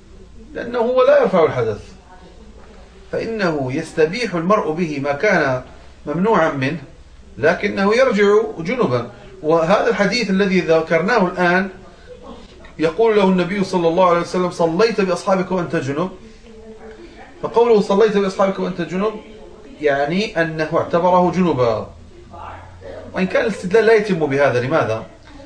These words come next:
لأنه قال له: "صليت بأصحابك وأنت جنب"، بحسب ما وصله من الخبر، لا بحسب الواقع يعني. فقال له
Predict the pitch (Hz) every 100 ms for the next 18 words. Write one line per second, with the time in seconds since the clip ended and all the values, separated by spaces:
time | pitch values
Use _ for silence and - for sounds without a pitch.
0 | - - 160 196 208 185 170 165 180 214
1 | - - - - - 190 180 180 175 -
2 | 165 190 185 170 156 - 180 175 156 151
3 | 160 147 143 139 196 196 - - - -
4 | 147 214 202 185 175 160 165 175 190 -
5 | 240 - - - 175 208 185 180 190 196
6 | 196 262 175 151 - - - - - -
7 | - - - - 214 233 226 202 175 156
8 | 160 151 - 110 104 107 113 - - -
9 | - - - - - 220 240 247 247 240
10 | 240 277 277 277 - - - - - -
11 | - 233 240 220 214 247 254 - - -
12 | - - 269 277 254 262 208 185